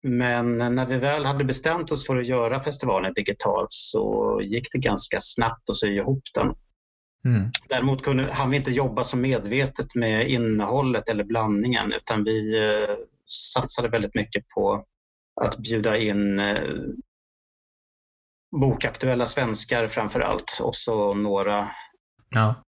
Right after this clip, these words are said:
Speaker 1: u-, utländska namn som vi redan hade pratat med att de skulle ha kommit I R L egentligen.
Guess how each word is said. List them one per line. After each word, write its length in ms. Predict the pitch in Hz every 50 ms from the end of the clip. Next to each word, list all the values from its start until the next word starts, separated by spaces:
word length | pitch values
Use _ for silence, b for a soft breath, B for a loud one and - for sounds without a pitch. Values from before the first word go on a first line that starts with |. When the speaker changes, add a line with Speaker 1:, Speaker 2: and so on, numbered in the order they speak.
| _ _ -
Speaker 1:
u-, 100 | 131 135 -
utländska 580 | 160 135 113 - - 117 113 107 - - 117 107
namn 220 | 104 107 110 104
som 160 | - - 110
vi 60 | 107
redan 260 | 104 107 98 95 101 95
hade 160 | 107 107 104
pratat 420 | - - 120 101 98 - 113 110
med 100 | - 104
att 60 | 95
de 100 | - 107
skulle 200 | - - 110 104
ha 100 | 101 104
kommit 340 | - - 117 107 104 104 -
I 160 | 110 110 107
R 60 | 110 107
L 300 | 110 113 110 113 113 107 - - - _ _ - 123
egentligen. 440 | 117 107 101 107 - - 110 113